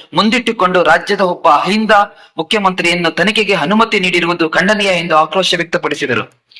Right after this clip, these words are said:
ಶಿಡ್ಲಘಟ್ಟ ಬಸ್ ನಿಲ್ದಾಣದಿಂದ ಕೋಟೆ ವೃತ್ತದಲ್ಲಿ ಸಾಗಿದ ಕಾಂಗ್ರೆಸ್ ಕಾರ್ಯಕರ್ತರು ತಾಲೂಕು ಕಚೇರಿವರೆಗೆ ಕಾಲ್ನಡಿಗೆಯಲ್ಲಿ ಪಾದಯಾತ್ರೆ ಕೈಗೊಂಡು ಘೋಷಣೆ ಕೂಗುತ್ತಾ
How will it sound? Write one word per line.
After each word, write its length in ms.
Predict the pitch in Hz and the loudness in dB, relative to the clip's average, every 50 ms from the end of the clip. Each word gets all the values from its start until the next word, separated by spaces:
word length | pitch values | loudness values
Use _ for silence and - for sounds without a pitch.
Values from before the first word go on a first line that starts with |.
| _ _ _ - - - | _ _ _ -20 -16 -8
ಶಿಡ್ಲಘಟ್ಟ 520 | - - 196 175 190 208 196 208 208 208 214 | -4 -2 -2 0 0 2 2 2 2 2 2
ಬಸ್ 280 | 202 - - 180 180 - 196 | 0 2 0 -4 -4 -4 -4
ನಿಲ್ದಾಣದಿಂದ 600 | 190 190 185 185 180 180 180 180 175 175 175 180 202 220 214 - - - _ _ | -2 0 2 2 4 4 2 2 0 -2 0 2 2 0 0 -4 -12 -20 _ _
ಕೋಟೆ 260 | - 202 214 214 226 | 0 0 0 2 0
ವೃತ್ತದಲ್ಲಿ 460 | 214 202 202 202 196 185 180 175 175 | 0 -2 -2 -4 -4 -2 -2 -4 -4
ಸಾಗಿದ 360 | 175 - 175 160 160 165 156 160 | -2 0 0 0 0 0 0 0
ಕಾಂಗ್ರೆಸ್ 500 | 156 - 165 175 180 196 208 196 - - | 0 2 2 2 2 2 0 0 0 0
ಕಾರ್ಯಕರ್ತರು 880 | 175 165 170 165 - 170 170 - - 202 180 151 147 - - - _ - | 0 0 0 0 -2 -4 -4 0 0 2 2 2 0 -4 -8 -10 _ 2
ತಾಲೂಕು 380 | 156 165 196 214 220 - 220 | 2 4 4 2 0 -4 -4
ಕಚೇರಿವರೆಗೆ 600 | 202 - 190 - 190 185 180 175 170 170 165 170 | -4 -4 -2 0 0 0 2 2 2 2 2 0
ಕಾಲ್ನಡಿಗೆಯಲ್ಲಿ 680 | 170 - 160 175 208 214 214 196 185 185 185 185 180 | 2 2 2 2 4 2 0 0 0 -2 -2 -2 -2
ಪಾದಯಾತ್ರೆ 500 | 180 - 160 170 - 190 180 175 - - | 0 2 2 2 2 2 0 0 -2 -4
ಕೈಗೊಂಡು 720 | 160 - 160 156 170 214 226 185 180 185 180 - - - - | -4 -2 0 2 2 2 2 2 2 0 -2 -6 -12 -8 -2
ಘೋಷಣೆ 340 | - 185 202 - - 214 214 | 0 0 2 2 2 0 0
ಕೂಗುತ್ತಾ 760 | 208 196 190 175 - - - - 165 160 - - - - - | 0 -2 -2 -2 -2 -2 0 2 2 2 2 -2 -6 -16 -8